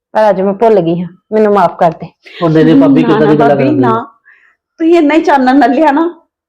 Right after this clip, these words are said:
Speaker 3: ਬਹੁਤ ਵਧੀਆ। ਤੇ ਇੱਕ ਚਾਨਣ ਸਾਨੂੰ ਵੀ ਪਾਤਾ ਕਿ ਸਾਨੂੰ ਅੱਡ ਹੋ ਕੇ ਕੰਮ ਨਹੀਂ ਕਰਨਾ ਚਾਹੀਦਾ। ਤੇ ਤੁਸੀਂ ਵੀ, ਵੀਰ ਜੀ ਆਣਗੇ ਨਾ, ਤੇ ਵੀਰ ਜੀ ਦੇ ਨਾਲ ਫੇਰ ਉਹੀ ਕੰਮ ਕਰਨਾ, ਜਿਹੜਾ ਸ਼ੁਰੂ ਤੋਂ ਕਰਦੇ ਸੀ।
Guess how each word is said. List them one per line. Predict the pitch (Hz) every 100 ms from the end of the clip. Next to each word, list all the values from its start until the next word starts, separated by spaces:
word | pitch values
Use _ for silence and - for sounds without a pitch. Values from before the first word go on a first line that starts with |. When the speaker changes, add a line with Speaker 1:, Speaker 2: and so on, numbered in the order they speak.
| 240
Speaker 3:
ਬਹੁਤ | 233 240
ਵਧੀਆ। | 233 202 202 202
ਤੇ | 208 - - 285
ਇੱਕ | 349
ਚਾਨਣ | 339 302 320
ਸਾਨੂੰ | 392 392 269 247
ਵੀ | 294
ਪਾਤਾ | - 143 - 185 - - _ _ _ -
ਕਿ | 311
ਸਾਨੂੰ | 320 294 -
ਅੱਡ | 220 214
ਹੋ | 277
ਕੇ | 294
ਕੰਮ | 247 190
ਨਹੀਂ | 233
ਕਰਨਾ | 285 233 196
ਚਾਹੀਦਾ। | - 226 214 214 - _ _ _ _ -
ਤੇ |
ਤੁਸੀਂ | 302 294 277 311
ਵੀ, | 294 233 233 - _ _ 202
ਵੀਰ | 240 214
ਜੀ | 240
ਆਣਗੇ | 277 262 294 320
ਨਾ, | 349 392 - - _ -
ਤੇ | 269
ਵੀਰ | 269 254
ਜੀ | 269
ਦੇ | 285
ਨਾਲ | 294 294
ਫੇਰ | 302 311
ਉਹੀ | 330 339
ਕੰਮ | 320 240 233
ਕਰਨਾ, | 220 214 208 - _ -
ਜਿਹੜਾ | -
ਸ਼ੁਰੂ | - - 233
ਤੋਂ | 226
ਕਰਦੇ | 214 190 190 190
ਸੀ। | 190 165